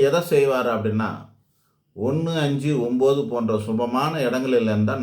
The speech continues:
நல்லது அதிகம் செய்வார். ஆறு, மூணு, ஆறு,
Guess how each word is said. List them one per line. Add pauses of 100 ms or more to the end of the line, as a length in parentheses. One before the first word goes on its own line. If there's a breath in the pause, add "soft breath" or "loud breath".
நல்லது
அதிகம்
செய்வார். (2000)
ஆறு, (400)
மூணு, (220)
ஆறு,